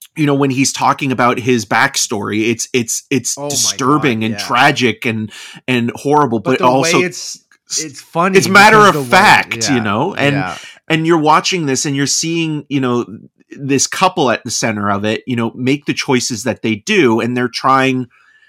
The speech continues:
Speaker 1: to, you know, Emma Stone's character, her, her parents, um, you know, have worked in subsidized housing, and they've taken advantage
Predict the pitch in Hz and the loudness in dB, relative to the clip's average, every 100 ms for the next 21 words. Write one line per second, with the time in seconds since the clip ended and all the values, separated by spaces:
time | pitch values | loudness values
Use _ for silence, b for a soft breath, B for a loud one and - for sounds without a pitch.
0 | b b _ - - 131 120 135 120 - | b b _ -8 0 2 2 0 0 0
1 | 135 139 127 - - - 123 123 - 113 | 0 2 0 -2 -4 -2 -2 -4 -4 -4
2 | 107 127 110 104 123 117 113 120 117 - | -2 -2 -4 -2 -2 -2 -2 -2 -4 -4
3 | 127 127 123 117 - - 117 110 104 101 | -4 -2 -2 -4 -8 -6 -2 0 0 -4
4 | 104 _ 127 107 101 104 113 113 113 - | -8 _ -6 -4 -4 -6 -6 -2 -2 -2
5 | 117 110 113 104 107 104 101 110 104 117 | -6 -4 -4 -4 -4 -4 -4 -4 -2 -4
6 | 104 104 98 117 123 110 104 107 101 113 | -4 -6 -6 -8 -6 -6 -4 -6 -2 -4
7 | 101 | -4